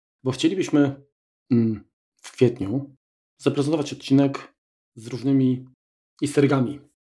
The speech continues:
Przynajmniej taki, taki mamy plan, znaczy to jest jakby plan, który za mną chodzi już tam od, od dłuższego czasu. Ale oczywiście, no, ciężko jest, y, znaleźć coś, y,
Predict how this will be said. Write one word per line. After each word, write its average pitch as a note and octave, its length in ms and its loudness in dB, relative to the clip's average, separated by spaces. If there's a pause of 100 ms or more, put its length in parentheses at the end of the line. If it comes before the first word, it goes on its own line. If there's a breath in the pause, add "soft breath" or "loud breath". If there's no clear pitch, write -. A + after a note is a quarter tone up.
(280)
Przynajmniej C#3 280 2
taki, C3+ 260 -4
taki A#2+ 600 -2 (280)
mamy C3+ 300 0
plan, C#3 220 0
znaczy C3 220 -2
to C#3 80 -2
jest C3+ 160 -4
jakby B2+ 300 2
plan, B2 280 -8
który B2 240 -2
za C3+ 120 2
mną B2+ 140 4
chodzi B2 260 -6
już A#2 100 -8
tam A2+ 180 0
od, A2+ 240 -4
od A2+ 100 0
dłuższego G#2+ 300 -4
czasu. - 380 -2 (440)
Ale D#3+ 340 2
oczywiście, D#3 720 -2 (180)
no, F3+ 140 -4
ciężko F#3+ 380 -2
jest, C#3 420 -2
y, C3+ 220 2
znaleźć B2 380 0
coś, - 840 -2
y, A#2+ 420 2